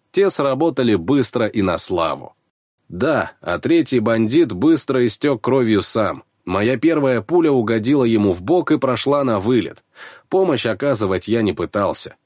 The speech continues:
Не заслужил. В Александрию мы не поехали, разумеется.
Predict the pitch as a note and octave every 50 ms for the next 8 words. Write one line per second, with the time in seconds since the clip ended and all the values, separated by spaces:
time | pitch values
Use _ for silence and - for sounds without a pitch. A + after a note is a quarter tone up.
0 | _ _ _ - F#3 F#3+ E3+ D#3 E3 C#3+ - D3+ D3+ C#3+ C3+ C#3+ B2+ F#2 - -
1 | _ _ _ _ _ _ _ _ _ _ - F#2 A2 B2+ C#3 C3 - D#3 D#3 E3
2 | E3+ G3+ A3 G#3 F#3 D#3 D3+ E3+ D#3+ D3 C3 A2+ A#2 A2 G#2 G#2 C#3 D#3+ D#3 -
3 | G2+ F2 F2 E2 E2+ D#2+ E2 F2 F2 E2+ E2 D2+ C#2 C2 - - - - -